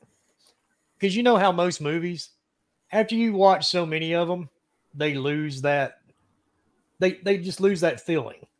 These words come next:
Like, I'm a big horror fanatic, everybody knows. The first Friday the thirteenth, I loved it. The first three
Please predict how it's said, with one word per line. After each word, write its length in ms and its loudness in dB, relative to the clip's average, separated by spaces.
Like, 300 4
I'm 140 2
a 40 0
big 200 4
horror 320 0
fanatic, 420 -4
everybody 360 -4
knows. 440 -4
The 120 -2
first 400 2
Friday 320 4
the 100 -4
thirteenth, 580 -2
I 100 0
loved 300 0
it. 160 -2
The 80 -20
first 360 -4
three 480 -4